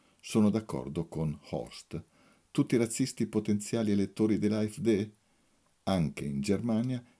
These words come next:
è pericoloso andare contro la corrente del politically correct. La cancelliera, figlia di un pastore luterano, ma atea, confessa, dice quel che pensa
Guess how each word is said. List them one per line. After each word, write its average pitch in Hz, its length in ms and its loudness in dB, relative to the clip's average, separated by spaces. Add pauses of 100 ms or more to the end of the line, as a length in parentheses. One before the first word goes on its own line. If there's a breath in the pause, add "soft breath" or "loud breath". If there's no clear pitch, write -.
(120 soft breath)
è 107 160 4
pericoloso 104 800 0
andare 80 420 0
contro 80 380 -2
la 76 120 -2
corrente 76 600 -4
del 73 300 -6 (380 soft breath)
politically 101 680 2
correct. 73 720 -6 (460 soft breath)
La 85 160 -4
cancelliera, 87 800 0
figlia 78 340 -2
di 69 80 -4
un 71 80 -4
pastore 73 400 -4
luterano, 90 640 -4 (380 soft breath)
ma 78 400 -2
atea, 107 580 -6 (280 soft breath)
confessa, 82 720 0 (420 soft breath)
dice 110 400 2
quel 101 200 0
che 104 120 0
pensa 82 500 -2